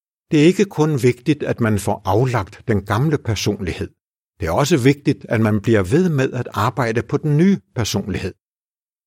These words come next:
Hvordan kan man gøre det? Sæt dig som mål at efterligne Jehova og få de samme egenskaber, som han har.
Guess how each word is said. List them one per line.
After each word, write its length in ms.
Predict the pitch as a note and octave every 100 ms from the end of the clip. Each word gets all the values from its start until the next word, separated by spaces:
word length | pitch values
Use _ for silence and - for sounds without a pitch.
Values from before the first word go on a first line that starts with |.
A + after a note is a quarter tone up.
| _
Hvordan 320 | - D#2 G2 C3
kan 140 | C3
man 140 | A2+
gøre 200 | G#2 G#2
det? 240 | A2+ C#3+ D3 _ _ _ _ _ _ _ _ _ _ _ _ _ _
Sæt 320 | - F#3 G3
dig 120 | - F3
som 180 | E3
mål 420 | C#3+ C3+ D#3 D#3 -
at 160 | B2+ -
efterligne 680 | C3+ B2 - D3 C#3 F#2+ B2
Jehova 680 | G#2+ G2 A#2 A#2+ B2+ E3 B2+ _ _ _ -
og 100 | A#2+
få 200 | D3+ D#3+
de 140 | E3+
samme 420 | - B2 G#2+ G3 G3
egenskaber, 680 | C3+ F#3 F3+ - A#2+ - F#2+
som 260 | - A2+
han 160 | F2+ F3+
har. 340 | C#3 - _